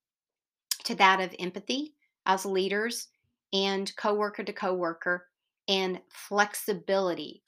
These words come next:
When can you be flexible? How can you be flexible? You've got to clarify that inside of your workplace culture, because if not, that ambiguity will drive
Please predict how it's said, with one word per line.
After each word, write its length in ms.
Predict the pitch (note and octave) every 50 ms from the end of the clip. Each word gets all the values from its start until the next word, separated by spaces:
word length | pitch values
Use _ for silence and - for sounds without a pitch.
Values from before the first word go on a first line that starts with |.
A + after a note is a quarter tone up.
| _ _
When 420 | F#3+ F#3 F#3+ G#3 A3+ C4+ D4+ F4
can 240 | F4 - - D4 C#4+
you 160 | D4 D4 C#4+
be 160 | C#4+ C#4+ C#4
flexible? 760 | C4+ - - B3 A#3+ A#3+ - - - A#3+ B3+ B3+ B3+ B3+ - _ _ _ _
How 400 | - - - G3+ G3+ B3 C#4+ D#4
can 240 | D4+ - - G3 F#3
you 120 | F3+ F3
be 160 | E3 F3 D#3+
flexible? 720 | D#3+ - - E3 D#3+ D#3+ - - - D#3+ D#3+ D#3 D#3+ - _ _ _ _ _
You've 160 | F#3+ F3 -
got 140 | - G3 G#3
to 60 | G3+
clarify 720 | G#3 - - - D4+ E4 F#4+ G4 D#4 B3 - F#3+ F3 F3
that 300 | E3+ E3+ E3 D#3+ - -
inside 300 | F#3 F3+ - G#3 F#3 F3+
of 120 | F#3 F3+
your 80 | F#3 F3
workplace 580 | E3+ F3 F3+ F3 - _ - - F3 E3+ - -
culture, 540 | - - - G#3 G3 G3+ - D#3+ D3+ - - _ _ _ _ _
because 320 | - G3 F#3+ A3+ G3+ F#3 -
if 100 | F3+ F3+ -
not, 600 | - F3 F3+ F#3 G3+ A#3+ C4+ D4 D4+ A3+ E3 D#3+ - - - - - _ _ _ _ _ _
that 220 | F#3+ F#3 F3+ -
ambiguity 840 | G#3+ G3 F#3+ F#3 F#3 E3+ E3 - G#3+ A#3 B3+ B3 G#3 E3+ D#3+ D#3+ D#3
will 180 | D#3+ F#3+ F3+ F3
drive 340 | E3+ F3 D#3+ E3 D#3+ E3